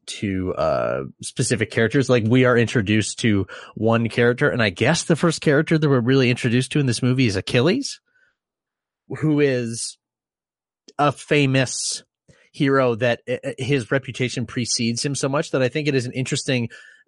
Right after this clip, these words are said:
uh, collision of genre filmmaking,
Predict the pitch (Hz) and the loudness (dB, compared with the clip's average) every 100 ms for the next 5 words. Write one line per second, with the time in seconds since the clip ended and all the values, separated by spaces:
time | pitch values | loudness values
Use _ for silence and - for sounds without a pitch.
0 | - 107 101 - 117 110 110 - - 123 | -12 -12 -14 -4 0 0 -2 -4 -4 -2
1 | 117 123 117 - 104 107 98 - - - | -2 -2 -2 0 0 0 -2 -10 -20 -8
2 | - 107 113 117 127 120 - 117 113 117 | -2 0 2 4 4 2 4 2 4 2
3 | 117 127 123 127 | 2 -2 0 -4